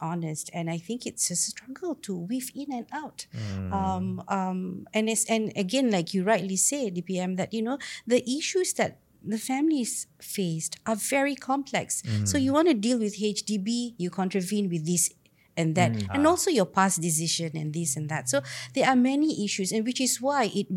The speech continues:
Speaker 1: to me, you know, in, um, as, as a profess-, professional, uh, in working with families, I find that, you know, we need to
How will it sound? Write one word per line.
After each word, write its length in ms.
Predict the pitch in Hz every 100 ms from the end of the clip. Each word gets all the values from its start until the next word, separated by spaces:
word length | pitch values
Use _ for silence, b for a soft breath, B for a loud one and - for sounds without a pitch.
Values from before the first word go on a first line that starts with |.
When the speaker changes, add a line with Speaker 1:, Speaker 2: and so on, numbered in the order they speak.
| 180 -
Speaker 1:
to 100 | 214
me, 480 | 202 269 233 160 123
you 140 | 180
know, 80 | 175
in, 260 | 175 175 180
um, 380 | 156 151 170 165
as, 220 | - 175
as 220 | - 165 175
a 40 |
profess-, 560 | - 180 - 220 226 -
professional, 680 | 196 196 214 - 240 226 - B B -
uh, 60 | 185
in 220 | 196 190
working 340 | 233 240 247
with 140 | 185 180
families, 720 | 262 285 262 196 147 143 - B B B
I 100 | 247
find 400 | 240 - 359 302
that, 180 | 147 139
you 120 | 220
know, 160 | 196 196
we 260 | 220 254
need 380 | 247 262 311 -
to 100 | 240